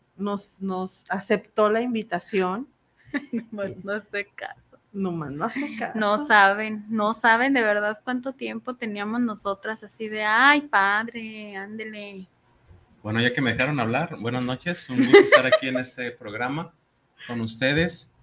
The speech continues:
Speaker 3: Este, gracias a la invitación que me hicieron, como cada tres semanas que
Speaker 1: <laughs>
Speaker 3: vengo aquí. Este, aquí estamos nuevamente.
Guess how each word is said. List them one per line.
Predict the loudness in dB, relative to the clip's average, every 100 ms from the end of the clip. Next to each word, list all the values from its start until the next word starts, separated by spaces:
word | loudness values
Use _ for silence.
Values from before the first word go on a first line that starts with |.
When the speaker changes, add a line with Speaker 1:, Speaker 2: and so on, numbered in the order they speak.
| _ _ _ _
Speaker 3:
Este, | -12 -12 -6
gracias | -2 0 -2 -4
a |
la | -2
invitación | -2 -2 -4 -4
que | -2
me | -4
hicieron, | -2 -2 -2
como | -2 -4
cada | -2 -2 -2 -4 -10 _ _ _ _ _ _ _ _ _ _ _ _ _ _ _ _ _ _ -10
tres | -6
semanas | -2 0 0 0 -4 4
que | 4 6 4
Speaker 1:
<laughs> |
Speaker 3:
vengo | 0 0 -2
aquí. | -2 -4 -6 -10 -20 -20 -20 _ _ _
Este, | -12 -10 -10
aquí | -8 -8
estamos | -4 -4 -2 -2
nuevamente. | -2 0 0 0 0 -2 -4